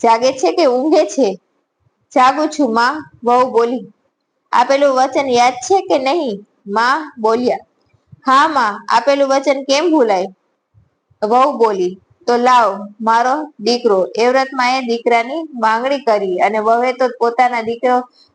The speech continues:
વચન પાળવા એ વ્રતમાને સોંપી દીધો. પોતાના પતિના જીવન માટે પોતાના જણા-, જણિયાનું બલિદાન આપ્યું. સવારે સાસુને ખબર પડી કે વહુની પાસે બાળક નથી.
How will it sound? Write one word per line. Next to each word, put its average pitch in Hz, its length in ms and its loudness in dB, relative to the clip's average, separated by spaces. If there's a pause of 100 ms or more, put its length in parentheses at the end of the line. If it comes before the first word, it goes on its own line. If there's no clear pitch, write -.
વચન 285 420 0
પાળવા 240 360 2
એ 226 120 -2
વ્રતમાને 247 540 -2
સોંપી 233 380 -2
દીધો. 202 360 0 (720)
પોતાના 294 400 0
પતિના 277 500 -2
જીવન 262 400 0
માટે 269 260 0
પોતાના 254 500 -2
જણા-, 254 440 0 (400)
જણિયાનું 262 500 0
બલિદાન 262 460 2
આપ્યું. 240 540 -2 (560)
સવારે 233 380 2
સાસુને 240 640 -2
ખબર 285 340 0
પડી 254 360 -2
કે 208 180 -2
વહુની 247 400 0
પાસે 254 360 0
બાળક 233 340 2 (100)
નથી. 254 460 0